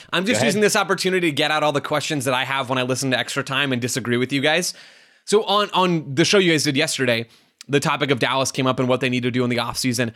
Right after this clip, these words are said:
Speaker 1: And I, I don't wanna loop you in this time, Gus, 'cause maybe I shouldn't have done that on R S L. Do you think that Jesus Ferreira going forward for this Dallas team is gonna be a nine or, or, or, like, you know, has to be a second forward? 'Cause it seemed like that was the language that was coming from Tom and from Wiebe,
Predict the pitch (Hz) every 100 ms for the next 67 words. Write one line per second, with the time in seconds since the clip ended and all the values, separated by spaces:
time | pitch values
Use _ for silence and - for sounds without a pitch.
0 | - _ _ 165 170 175 - 156 214 202
1 | 196 170 170 170 156 135 - 123 120 123
2 | 123 - 131 127 123 117 135 120 123 120
3 | 117 120 120 117 131 110 - - _ -
4 | 170 220 240 - 214 180 - - 131 156
5 | 147 160 170 175 165 147 143 135 113 131
6 | - _ _ _ _ _ - 147 139 170
7 | 156 175 156 131 131 127 - 123 123 -
8 | 139 120 - 139 160 151 139 131 135 143
9 | 147 143 139 170 170 160 147 165 151 -
10 | 175 165 - 160 156 - 147 127 120 110
11 | - 151 151 - 175 170 160 151 170 151
12 | 143 143 139 139 135 131 135 123 117 -
13 | 127 131 127 131 120 123 120 117